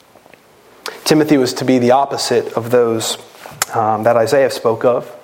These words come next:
when he wrote, "His watchmen are blind. They are all ignorant. They are all dumb dogs. They cannot bark, sleeping,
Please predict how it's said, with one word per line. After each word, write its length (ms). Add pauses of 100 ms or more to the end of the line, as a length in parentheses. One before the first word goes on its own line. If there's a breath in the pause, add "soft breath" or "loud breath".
(560)
when 160
he 140
wrote, 400 (640 loud breath)
"His 240
watchmen 560
are 160
blind. 540 (1000)
They 100
are 100
all 280
ignorant. 640 (640)
They 80
are 100
all 300
dumb 320
dogs. 680 (560)
They 120
cannot 360
bark, 460 (440)
sleeping, 680